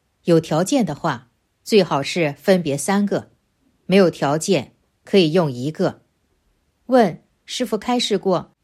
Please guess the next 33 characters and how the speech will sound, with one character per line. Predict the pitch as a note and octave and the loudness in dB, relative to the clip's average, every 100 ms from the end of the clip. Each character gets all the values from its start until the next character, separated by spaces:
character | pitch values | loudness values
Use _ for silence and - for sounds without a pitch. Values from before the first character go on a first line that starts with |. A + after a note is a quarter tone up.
| _ _ | _ _
可 | - A#3+ | 4 4
以 | |
上 | G#3+ A#3 | 4 2
三 | A3 - C4 | 0 0 0
支 | A#3 | 0
香， | G#3 G#3+ G3+ G3+ _ _ | 0 0 0 -2 _ _
三 | - - G#3 | -8 -2 0
支 | G3 | 0
香 | G3 G#3 G3 | -2 0 0
代 | F#3+ B3 | 0 0
表 | G#3 | 0
全 | E3 - E3 | -2 -4 -6
部 | E3+ A#3+ | -2 -2
了。 | G3+ D3+ - _ _ _ | 0 -4 -10 _ _ _
我 | G3 | -2
现 | F#3 A3+ G3 | 0 0 0
在 | G#3 F3+ D#3+ _ | -2 -4 -4 _
是 | - - G3 | -10 -2 -2
四 | F#3+ D4 | 0 -4
个 | G3 | -4
香 | F#3 G#3+ G#3 | -4 -2 -2
炉， | F3+ D3 - _ _ _ _ | -2 -4 -8 _ _ _ _
每 | G#3 | 0
个 | G3 G3+ | 0 0
香 | - C4 | 0 0
炉 | A3 - | -2 -2
一 | C#4 | -2
支 | A3 F#3+ | -2 -2
香， | F3+ F#3+ F3+ - _ _ _ _ _ | -4 -4 -4 -8 _ _ _ _ _
我 | G#3+ | 0
想 | B3+ A3 | 2 0
换 | F#3 B3+ G#3 | 0 0 -2
成 | G3 F3 G3 | -2 -2 -4